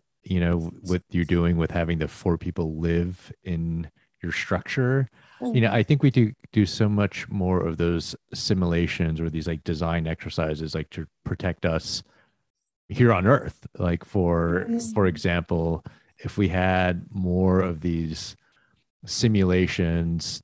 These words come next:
Speaker 1: to protect people when there's a viral pandemic, I don't think we would have been in this
Speaker 2: Right.
Speaker 1: mess. But
Speaker 2: Right.
Speaker 1: we, we don't have that push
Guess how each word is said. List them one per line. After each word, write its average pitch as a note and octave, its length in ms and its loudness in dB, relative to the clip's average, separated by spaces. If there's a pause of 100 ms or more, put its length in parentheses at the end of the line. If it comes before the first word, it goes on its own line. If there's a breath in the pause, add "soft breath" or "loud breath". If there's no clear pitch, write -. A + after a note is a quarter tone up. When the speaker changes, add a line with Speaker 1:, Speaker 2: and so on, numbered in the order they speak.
Speaker 1:
to - 220 -4
protect - 640 -4 (220)
people F2+ 680 0 (140)
when F#2 160 0
there's D#2+ 200 0
a E2 40 2
viral E2+ 460 -2
pandemic, - 720 -2 (280)
I B2+ 120 2
don't A#2+ 120 4
think B2 200 0
we A2+ 80 8
would A2 80 6
have G#2 80 2
been D#3+ 180 6
in - 80 2
this E2 180 -6
Speaker 2:
Right. E2 120 0
Speaker 1:
mess. - 320 -10 (580)
But A2 220 6
Speaker 2:
Right. A2 260 8
Speaker 1:
we, A#2 320 6 (460 soft breath)
we A#2 280 6
don't A#2+ 320 4
have A2 380 2
that F#2+ 600 2 (680)
push - 540 4